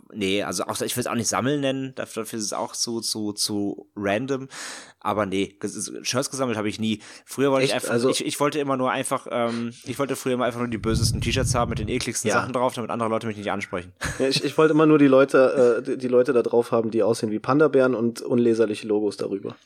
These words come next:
Speaker 1: Nee, bei mir waren's immer die Sachen, wo irgendwelche Föten aufgeschnitten wurden, damit mich
Speaker 2: Ja,
Speaker 1: keiner
Speaker 2: ja,
Speaker 1: anfasst.
Speaker 2: das gute Budget at Birth.
Speaker 1: Nee, das hatte ich nicht.
Speaker 2: Ist ein
Speaker 1: Ich hatte das,
Speaker 2: Echt nicht?
Speaker 1: ähm,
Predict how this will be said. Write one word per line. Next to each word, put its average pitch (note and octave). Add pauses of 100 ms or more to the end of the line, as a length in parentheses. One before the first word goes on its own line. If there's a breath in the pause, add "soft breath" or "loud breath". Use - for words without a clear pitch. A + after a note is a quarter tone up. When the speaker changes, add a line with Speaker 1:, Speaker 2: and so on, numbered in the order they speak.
(360 soft breath)
Speaker 1:
Nee, B2
bei C3
mir D3
waren's D3
immer C3+
die B2
Sachen, B2+
wo B2
irgendwelche A#2+
Föten -
aufgeschnitten G2+
wurden, G2
damit F#2+
mich A#2
Speaker 2:
Ja, B2
Speaker 1:
keiner A#2
Speaker 2:
ja, A2+
Speaker 1:
anfasst. A#2
Speaker 2:
das -
gute B2+
Budget A#2+
at -
Birth. A2+ (800 soft breath)
Speaker 1:
Nee, C#3+
das D#3+
hatte D3+
ich C3
nicht. C#3
Speaker 2:
Ist B2
ein A#2
Speaker 1:
Ich G#2+
hatte B2
das, A2+
Speaker 2:
Echt A2
nicht? A#2
Speaker 1:
ähm, G#2+